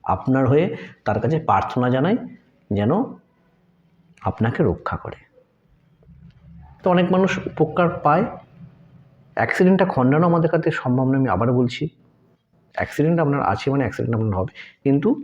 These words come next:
কমের উপর দিয়ে যায়। অনেকে উপকার পেয়েছে, সরস্বতী কবচ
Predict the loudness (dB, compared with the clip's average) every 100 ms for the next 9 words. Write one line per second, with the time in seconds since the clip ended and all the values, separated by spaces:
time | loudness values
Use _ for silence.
0 | -12 _ _ _ 0 0 0 -2 -4 -4
1 | -4 -4 -8 -12 _ _ _ _ _ -2
2 | 2 2 2 0 0 2 0 -2 -8 -12
3 | _ _ _ _ _ _ _ _ -8 -2
4 | 0 0 0 2 2